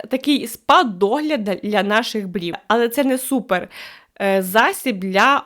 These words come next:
росту вій. Отже, для справжнього росту в медицині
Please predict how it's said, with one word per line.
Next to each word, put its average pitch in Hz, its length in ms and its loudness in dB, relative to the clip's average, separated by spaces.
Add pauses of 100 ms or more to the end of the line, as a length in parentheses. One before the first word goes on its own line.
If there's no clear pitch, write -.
росту 254 580 2
вій. 196 480 -6 (180)
Отже, 254 400 6
для 208 280 0
справжнього 214 960 2
росту 247 400 2
в 185 40 -2
медицині 190 840 -2